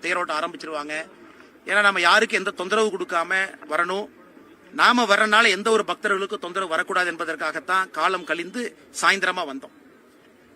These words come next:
அப்படி இருந்தும் கூட எல்லா இடத்திலும் கட்டுக்கடங்காத கூட்டத்தை நாம பார்க்கிறோம். எந்த அளவுக்கு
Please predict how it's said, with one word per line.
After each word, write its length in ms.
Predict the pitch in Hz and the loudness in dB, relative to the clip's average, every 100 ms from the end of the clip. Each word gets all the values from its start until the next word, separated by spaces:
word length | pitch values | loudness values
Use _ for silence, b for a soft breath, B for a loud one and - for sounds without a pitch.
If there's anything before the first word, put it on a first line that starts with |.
| - | -8
அப்படி 180 | 196 220 | -2 2
இருந்தும் 340 | 247 294 285 247 | 2 4 2 0
கூட 120 | 262 285 196 | 0 0 2
எல்லா 220 | 240 302 294 240 | 4 6 8 6
இடத்திலும் 380 | 226 226 247 214 | 4 0 -4 -4
கட்டுக்கடங்காத 560 | 185 226 196 190 190 202 | -4 -2 -2 -2 -2 -4
கூட்டத்தை 260 | 185 160 160 | -8 -10 -12
நாம 120 | 147 139 | -14 -12
பார்க்கிறோம். 300 | 139 139 139 147 | -14 -12 -12 -6
எந்த 120 | 180 | -2
அளவுக்கு 260 | 196 214 | -2 -2